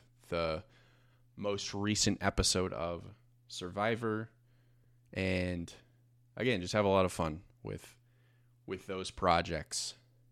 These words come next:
So if you're interested in that, those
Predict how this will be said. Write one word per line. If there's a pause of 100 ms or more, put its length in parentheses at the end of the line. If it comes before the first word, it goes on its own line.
(160)
So
if
you're
interested
in
that,
those